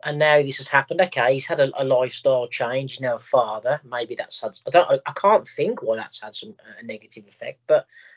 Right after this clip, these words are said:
um, he's now been traded away, gone to, gone to the Padres, and he just, he just can't pitch at the moment. I mean, that, that, uh, the, the last outing he had was, I mean, my, my toes are curling for him. As you know, I've always been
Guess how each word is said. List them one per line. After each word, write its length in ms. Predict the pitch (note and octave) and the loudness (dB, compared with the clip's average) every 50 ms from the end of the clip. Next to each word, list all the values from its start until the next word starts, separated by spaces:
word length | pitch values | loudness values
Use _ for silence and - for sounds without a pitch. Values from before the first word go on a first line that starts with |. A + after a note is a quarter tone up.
| _ - - | _ -2 2
um, 440 | D3+ D3+ D3+ D3+ D3+ D3+ D3 C#3+ C#3+ _ _ _ _ _ _ _ _ - | 4 4 4 2 0 -4 -8 -12 -12 _ _ _ _ _ _ _ _ -8
he's 100 | D3+ F3+ | 2 6
now 140 | G#3 G3 | 6 6
been 160 | E3 F3 E3 C#3+ | 6 4 -2 -6
traded 400 | - E3+ D#3+ D#3+ D#3+ D3 C3+ C#3+ | -2 0 2 2 2 0 -4 -6
away, 280 | D3 D#3 D3+ C#3 B2+ | -2 0 0 0 0
gone 260 | B2+ D#3 E3 F#3+ F#3+ | -2 -4 -4 -6 -6
to, 220 | - D#3 C3+ A#2+ - _ - | -6 -6 -6 -6 -8 _ 0
gone 180 | E3+ F#3+ G3 | 0 0 0
to 80 | - F3+ | 0 -6
the 80 | - - | -12 -10
Padres, 720 | - C3+ D#3 F#3+ A3+ G#3+ G3 A#2+ G3+ G3+ D#3+ B2 B2+ D#3 | -6 -4 -2 0 0 0 -2 -4 -4 -6 -6 -6 -6 -6
and 100 | E3+ F3+ | -4 -2
he 140 | F#3+ G3 F#3+ | -2 -2 -2
just, 300 | - G3 F#3 - - _ _ _ _ _ _ _ _ _ _ _ _ - | -2 -4 -4 -4 -8 _ _ _ _ _ _ _ _ _ _ _ _ -14
he 80 | - G3 | -14 -12
just 180 | G3+ - - | -12 -10 -6
can't 260 | - - C3 D#3+ - - | 0 2 2 2 2 2
pitch 280 | - C4+ C4+ - - | -2 -2 -2 0 -2
at 60 | - | -2
the 100 | - E3+ | 0 0
moment. 340 | A#2 G2+ F#2+ G#2+ E3 A#3 B3+ - | -2 -2 -2 -2 -2 -2 -2 0
I 60 | F#3+ | 2
mean, 260 | F3+ F3 E3+ F3 F3 | 4 6 6 6 6
that, 200 | F3 F#3 - - - | 6 6 6 6 6
that, 200 | F#3+ F#3+ - - | 4 4 6 6
uh, 160 | F3+ E3 C#3 - - - - _ _ _ _ _ - | 6 4 4 2 -4 -20 -20 _ _ _ _ _ -10
the, 100 | - C#3+ | -10 -4
the 160 | C#3+ D#3+ D#3+ | 0 4 6
last 260 | D#3+ F3+ - - - | 8 8 8 6 8
outing 360 | C3 C#3+ F3 - - - C#3+ A#2 | 8 8 8 8 4 0 -8 -12
he 80 | A2 | -12
had 240 | A2 D#3 E3 C#3+ - _ | -8 -6 -6 -6 -6 _
was, 320 | B2 B2+ A#2+ A#2 - - - _ _ _ _ _ _ _ _ _ _ _ _ - | -8 -10 -8 -10 -10 -12 -16 _ _ _ _ _ _ _ _ _ _ _ _ 2
I 60 | F3+ | 4
mean, 120 | G3 F#3+ F#3+ | 6 6 8
my, 120 | G#3 G3 - | 6 6 6
my 120 | G#3 G#3 | 4 4
toes 340 | - - - A3 G#3+ F3 C#3 | 4 4 4 4 4 4 2
are 40 | C3 | -2
curling 440 | - - D3+ D#3+ F3+ F#3 G3 G3+ F#3 | -8 -4 0 2 2 2 2 -2 -6
for 160 | - E3+ D#3+ | -4 -4 -4
him. 60 | D#3+ - | -4 -4
As 140 | A#3 - | -6 -4
you 60 | G3+ F3+ | -4 0
know, 220 | F3+ G3 G3+ G3 | 4 6 6 6
I've 80 | F3 G3+ | 6 4
always 260 | G#3+ A3 G#3+ E3+ C#3 | 0 0 0 -2 -4
been 260 | - D3+ C3+ B2 | -6 -10 -10 -10